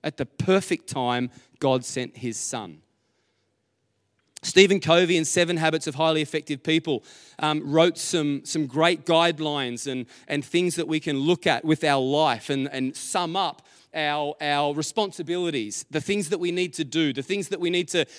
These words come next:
address and look at and, and, and, and be aware of. And he broke it down into four things,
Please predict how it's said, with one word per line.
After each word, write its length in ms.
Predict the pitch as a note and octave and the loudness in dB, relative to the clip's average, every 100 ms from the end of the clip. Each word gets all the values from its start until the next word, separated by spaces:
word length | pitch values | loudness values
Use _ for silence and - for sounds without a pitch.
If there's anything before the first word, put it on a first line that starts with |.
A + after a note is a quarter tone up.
| - | -8
address 520 | - D3 C#3+ E3+ - D#3 | -4 -4 0 0 0 -4
and 140 | C#3+ | 0
look 220 | F3+ F3+ | 0 0
at 160 | D#3 - | -4 -4
and, 240 | C#3 C3+ D3 | -4 -6 -6
and, 220 | C3 B2+ - - - | -6 -8 -10 -18 -4
and, 200 | C#3+ D3+ | -4 -2
and 140 | C#3+ | -2
be 100 | F3 | 2
aware 480 | E3+ C#3+ D#3+ F3+ F3+ | 2 2 2 4 2
of. 260 | C3+ G2+ - | 0 -2 -6
And 200 | D3+ D#3+ | -4 -4
he 140 | D#3+ F3+ | -2 0
broke 300 | G3 A#3+ A#3+ | 2 2 2
it 80 | |
down 200 | G3 G3 | 0 2
into 140 | F#3+ E3 | 0 -4
four 340 | - F#3+ F3+ | 0 2 2
things, 380 | - F#3 D3+ | 2 0 0